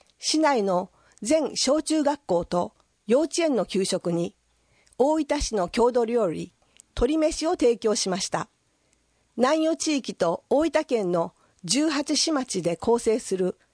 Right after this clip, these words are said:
愛媛・大分交流事業実行委員会の取り組みの一つで、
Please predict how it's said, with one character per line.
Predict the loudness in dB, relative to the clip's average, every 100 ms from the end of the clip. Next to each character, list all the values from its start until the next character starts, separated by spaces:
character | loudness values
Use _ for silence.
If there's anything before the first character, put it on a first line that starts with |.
| 0
愛 | 0 2
媛・ | 0 0 -4 _ _
大 | 0 2 2
分 | -2 0
交 | 0 2
流 | 0 0
事 | 0
業 | 0 0 0
実 | -4 -2
行 | 0 2
委 | 2
員 | -2
会 | 0 -2 -2
の | -2
取 | -2
り | -2
組 | -2 0
み |
の | -2
一 | -2 -2
つ | -2
で、 | -6 -6